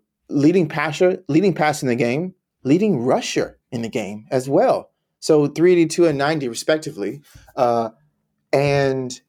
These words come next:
I just like, I, this came to mind because I heard a quote that he,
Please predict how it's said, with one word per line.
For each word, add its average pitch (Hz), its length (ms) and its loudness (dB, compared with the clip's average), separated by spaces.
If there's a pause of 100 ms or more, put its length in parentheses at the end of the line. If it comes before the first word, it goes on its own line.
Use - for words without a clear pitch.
(140)
I 143 160 2
just 156 340 0
like, 165 500 2
I, 147 140 0 (480)
this 180 280 2
came 208 320 2
to 185 100 2
mind 156 320 2
because 127 260 0
I 123 140 4
heard 160 240 4
a 135 80 4
quote - 560 0
that 120 180 2
he, 113 720 -8